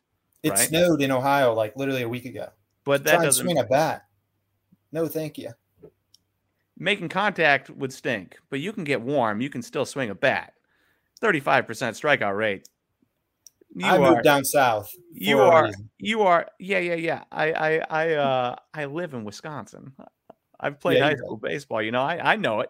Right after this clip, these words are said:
Speaker 2: I get it. Uh, I lived in northern Wisconsin playing high school baseball, playing in the snow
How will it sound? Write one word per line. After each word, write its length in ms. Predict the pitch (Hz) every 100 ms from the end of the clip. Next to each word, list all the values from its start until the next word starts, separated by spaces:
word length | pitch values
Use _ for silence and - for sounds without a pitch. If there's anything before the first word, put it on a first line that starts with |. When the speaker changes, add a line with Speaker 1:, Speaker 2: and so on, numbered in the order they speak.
| _ -
Speaker 2:
I 120 | 190
get 260 | 147 113
it. 120 | 101 - _ _ _ _ _ -
Uh, 220 | 127 123
I 100 | 196
lived 240 | 226 196 139
in 80 |
northern 320 | 139 247 233 139
Wisconsin 460 | - 131 113 110
playing 200 | 123 117
high 120 | 117
school 200 | 113 113
baseball, 380 | 110 117 107 107
playing 280 | - 113 104
in 80 | 101
the 80 | 101
snow 440 | - 110 95